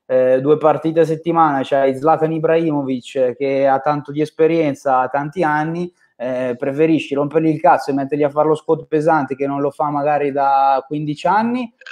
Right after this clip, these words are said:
o lo tieni in forma e rischi, cioè, sei sicuro di non andargli a causare problemi? Eh, io ero uno di quelli che diceva: "No, chi se ne frega, deve performare". Poi vi assicuro che però, eh, se ci sono sfighe, siete sfigati, perché, cioè, appena c'è qualcosina ce l'hanno col preparatore, il preparatore è poi il primo che viene tagliato.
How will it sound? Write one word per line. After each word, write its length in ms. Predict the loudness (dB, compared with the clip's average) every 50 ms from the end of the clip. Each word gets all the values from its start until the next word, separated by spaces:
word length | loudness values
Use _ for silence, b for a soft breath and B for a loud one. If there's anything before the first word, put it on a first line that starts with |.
| -6 0
o 180 | 4 4 6 6
lo 120 | 6 4 2
tieni 260 | 0 -2 -2 -2 -2
in 100 | -2 -2
forma 400 | -2 0 2 2 2 2 0 0
e 40 | 0
rischi, 440 | 0 -2 -2 -4 -4 -4 -4 -2 -2 -2 -2 -2 -4 -2
cioè, 160 | -2 0 -2 -2
sei 240 | -2 -2 -2 -2
sicuro 380 | -4 -4 -8 -6 -2 0 2 2
di 100 | 2 2
non 120 | 0 0 -2
andargli 520 | 0 0 2 2 2 2 0 0 2 2
a 140 | 2 2 2
causare 400 | 2 2 0 2 2 2 0 0
problemi? 680 | -2 -6 -4 0 2 4 4 4 4 0 -2 -4 -6 -8 _ _ _ _ _ _ _
Eh, 320 | -10 -8 -6 -6 -4 -4 -2
io 420 | 0 4 4 6 6 4 2 2
ero 180 | 2 4 4 6
uno 180 | 4 4 2 2
di 100 | 2 2
quelli 200 | 2 2 2 2
che 80 | 0 -2
diceva: 400 | -4 -4 -2 0 0 2 2 0
"No, 180 | 0 -2 -4
chi 100 | -4 -8
se 120 | -12 -10 -10
ne 100 | -10 -6
frega, 240 | -2 0 2 2 2
deve 220 | 0 0 -2 -2
performare". 680 | -2 -4 -2 0 0 0 0 0 2 2 2 0 0 -2 0
Poi 220 | 2 2 2 2
vi 80 | 0 -4
assicuro 440 | -6 -6 -10 -12 -8 -6 -4 -4
che 120 | -4 -6 -8
però, 280 | -6 -2 -2 0 0 -2 B B B B B
eh, 240 | B -14 -12 -12 -12
se 140 | -12 -12 -14
ci 140 | -14 -14 -12
sono 160 | -10 -10 -10
sfighe, 760 | -10 -10 -8 -4 -4 -2 0 2 4 4 4 4 4 2 0 -2
siete 280 | -6 -10 -12 -10 -12 -12
sfigati, 460 | -12 -8 -4 0 2 2 2 0 -2
perché, 260 | -4 -4 -4 -4 -4
cioè, 160 | -2 0 0
appena 460 | 2 2 0 -2 -2 -2 -2 -2 -2
c'è 240 | -2 0 0 -2 0
qualcosina 640 | 0 0 0 0 -2 -6 -6 -4 -2 0 0 0 0
ce 100 | 0 0
l'hanno 240 | 0 0 -2 -4 -6
col 140 | -6 -6 -6
preparatore, 580 | -6 -6 -4 -2 -2 -2 -2 -2 -2 0 0
il 80 | 0 -2
preparatore 600 | -4 -6 -4 -2 -2 -2 -2 -2 -2 0 0 0
è 60 | 0
poi 140 | 2 0 0
il 80 | 0 -2
primo 260 | -6 -10 -10 -10 -10
che 100 | -10 -10
viene 180 | -10 -10 -10 -10
tagliato. 640 | -10 -8 -4 0 2 4 4 4 2 0 -6 -16